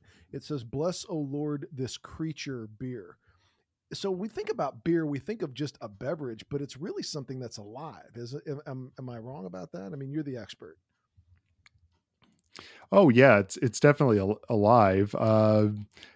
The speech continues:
Speaker 2: I mean, it's fun-, funny enough, even, even your bottled beer actually has, has some, some yeast that's still in it that, that's alive. Uh, so it's definitely a, a, a live thing. And as,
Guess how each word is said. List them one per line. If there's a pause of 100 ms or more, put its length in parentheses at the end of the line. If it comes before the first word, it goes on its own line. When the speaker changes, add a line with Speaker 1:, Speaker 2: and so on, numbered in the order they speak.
Speaker 2:
I
mean,
it's
fun-,
funny
enough,
even,
even
your
bottled
beer
actually
has, (220)
has
some, (280)
some
yeast
that's
still
in
it
that, (240)
that's
alive. (460)
Uh, (100)
so
it's
definitely
a,
a, (100)
a
live
thing. (340)
And
as,